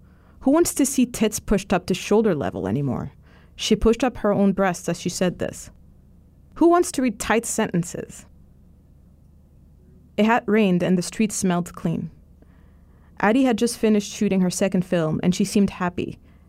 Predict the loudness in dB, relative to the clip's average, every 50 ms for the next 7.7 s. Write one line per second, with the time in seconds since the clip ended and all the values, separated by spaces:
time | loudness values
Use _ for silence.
0 | -20 _ -4 0 0 0 2 2 2 2 2 2 2 2 2 0 0 -2 -2 -2
1 | -4 -4 -4 -2 -2 -2 -2 -4 -6 -8 -10 -14 -20 -20 -20 -20 -20 -20 -20 -20
2 | -20 -20 -20 _ _ -20 -20 -20 -20 -20 _ _ -20 -20 -20 -20 -20 -4 0 0
3 | 2 4 4 2 2 0 -4 -8 -2 2 4 4 4 4 4 2 2 0 0 0
4 | 0 -2 -2 -4 -2 -2 0 0 -2 -2 -6 -6 -6 -8 -12 -14 -16 -14 -14 -12
5 | -8 -6 -6 -6 -6 -8 -12 -18 -20 -20 -20 -20 -20 -20 -20 -20 -20 -20 -20 -20
6 | -20 -20 -20 -20 -20 _ -20 -20 -20 -16 -2 0 2 2 2 2 0 2 4 4
7 | 4 4 4 2 0 -2 -2 0 0 2 2 0 -2 -4